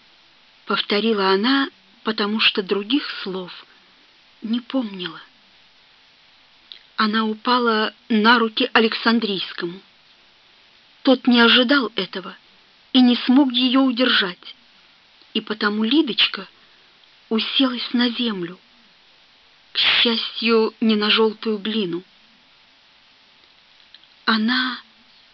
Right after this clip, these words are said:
там», сказала Лидочка. Александрийский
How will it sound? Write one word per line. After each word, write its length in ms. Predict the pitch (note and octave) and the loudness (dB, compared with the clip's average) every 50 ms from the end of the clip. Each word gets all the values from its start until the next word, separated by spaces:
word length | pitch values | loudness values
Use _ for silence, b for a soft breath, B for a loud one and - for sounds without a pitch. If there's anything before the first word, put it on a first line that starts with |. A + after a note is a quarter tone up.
| _ _ _ - | _ _ _ -2
там», 380 | - C#4+ C#4 C4+ A#3 G3 F#3+ - _ _ _ _ _ _ _ _ _ _ _ _ _ _ _ _ _ _ _ _ _ _ _ _ _ _ _ _ _ _ _ _ - - - | 0 2 2 2 0 -4 -10 -18 _ _ _ _ _ _ _ _ _ _ _ _ _ _ _ _ _ _ _ _ _ _ _ _ _ _ _ _ _ _ _ _ -18 -16 -12
сказала 420 | - - G#3 F#3+ F3+ G3 F#3 F#3 F#3 | -8 -6 -4 0 0 2 2 0 0
Лидочка. 560 | F#3 F#3+ F#3+ F3 G3 - - - - - A3 - _ _ _ _ _ _ _ _ _ _ _ _ _ _ _ _ _ _ _ _ _ _ _ _ _ _ _ _ _ _ _ _ _ - _ _ _ _ _ _ - - _ - - - _ - | -4 -4 -8 -6 -2 -2 -2 -2 -2 -6 -18 -20 _ _ _ _ _ _ _ _ _ _ _ _ _ _ _ _ _ _ _ _ _ _ _ _ _ _ _ _ _ _ _ _ _ -20 _ _ _ _ _ _ -20 -20 _ -20 -20 -8 _ 2
Александрийский 1200 | G3+ G#3+ G3+ F3 - - - G3 F#3+ G3 F3 G3+ B3 C4 C4+ - - - - B3+ B3+ B3+ B3 - | 2 2 2 0 -2 -2 0 0 0 0 0 -2 -2 -2 -2 -4 -8 -6 -4 -2 -2 -2 -4 -6